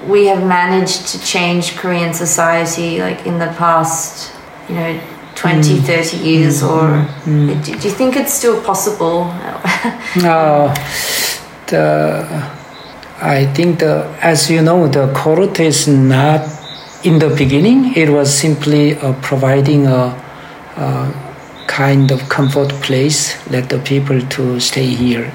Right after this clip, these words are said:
Speaker 2: But when I start to run this organization, then the first I tried was making a film. That is the first activities, what, as a kind of N G O activist,
Speaker 1: Mm-hmm.
Speaker 2: making a film,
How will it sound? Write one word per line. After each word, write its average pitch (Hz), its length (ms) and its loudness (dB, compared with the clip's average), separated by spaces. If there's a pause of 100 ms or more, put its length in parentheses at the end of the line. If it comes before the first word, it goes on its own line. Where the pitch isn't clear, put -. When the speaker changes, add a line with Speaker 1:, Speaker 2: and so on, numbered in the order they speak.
(280)
Speaker 2:
But 135 220 -4
when 139 160 0
I 127 140 2
start 135 380 -2
to 139 140 -2
run 139 320 2
this 143 240 0
organization, 139 960 0 (640)
then 135 220 2
the 127 120 0
first 151 380 0
I 123 140 0
tried 127 540 -2 (460)
was 135 400 0
making 131 480 2
a 123 240 -2 (520)
film. 170 460 2 (640)
That 147 160 2
is 139 120 2
the 127 80 -2
first - 500 -2 (140)
activities, 123 880 -2
what, 123 300 -6 (200)
as 131 240 0
a 117 220 -2 (140)
kind 151 440 2
of 135 180 -2
N 139 200 4
G 135 180 2
O 120 80 0
activist, - 800 -4 (320)
Speaker 1:
Mm-hmm. 214 80 -4
Speaker 2:
making 127 360 2
a 110 60 -2
film, 110 460 -6